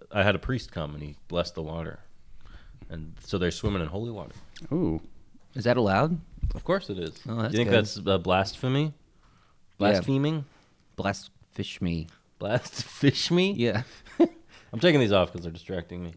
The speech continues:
Speaker 2: Okay.
Speaker 3: Coop's removing his, uh,
Speaker 1: For some
Speaker 3: nipple
Speaker 1: reason I can hear
Speaker 3: piercings.
Speaker 1: them loud. Um, yeah, but it is, uh,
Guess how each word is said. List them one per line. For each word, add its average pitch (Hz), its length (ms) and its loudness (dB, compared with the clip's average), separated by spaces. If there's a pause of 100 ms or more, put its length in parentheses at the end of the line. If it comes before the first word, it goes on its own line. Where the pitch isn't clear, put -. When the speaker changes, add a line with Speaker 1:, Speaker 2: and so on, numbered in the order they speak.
(120)
Speaker 2:
Okay. 113 340 2 (1000)
Speaker 3:
Coop's - 220 -8
removing 95 300 2
his, 90 260 -4
uh, 87 240 -2
Speaker 1:
For 87 40 -4
some 95 60 -2
Speaker 3:
nipple 101 160 0
Speaker 1:
reason 98 160 -2
I 95 100 4
can 120 200 0
hear - 100 0
Speaker 3:
piercings. 82 240 -6
Speaker 1:
them 85 80 -10
loud. 87 420 -4 (680)
Um, 143 680 10 (560)
yeah, 151 400 6 (280)
but 127 460 0
it 131 160 0
is, 147 260 0
uh, 139 240 4